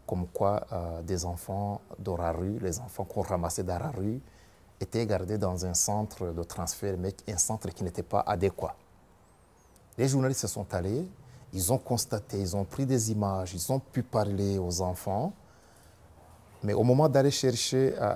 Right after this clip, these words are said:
la mairie de la ville de Kigali pour pouvoir expliquer comment les enfants ramassés dans une vie de misère sont gardés encore dans un centre où la vie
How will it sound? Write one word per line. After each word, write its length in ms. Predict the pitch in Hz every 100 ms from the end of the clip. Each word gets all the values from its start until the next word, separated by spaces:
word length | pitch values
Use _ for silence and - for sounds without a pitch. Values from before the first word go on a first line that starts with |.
| -
la 100 | 104
mairie 380 | 107 107 104 113
de 100 | 107
la 100 | 95
ville 200 | 87 98
de 80 | 90
Kigali 420 | - 95 90 98
pour 380 | 98 98 92 85
pouvoir 420 | - 87 85 98
expliquer 560 | 92 - - 95 - 95
comment 280 | - 92 95
les 180 | 90
enfants 240 | 87 87 98
ramassés 480 | 90 95 87 - 95
dans 220 | 92 160
une 240 | 101 101
vie 180 | 92 98
de 80 | 98
misère 540 | 98 92 104 113 117
sont 200 | 165 98
gardés 300 | 98 92 95
encore 240 | 92 87 104
dans 240 | 98 87
un 80 | 87
centre 460 | - 107 104 -
où 120 | 95 101
la 120 | 90
vie 340 | 85 98 92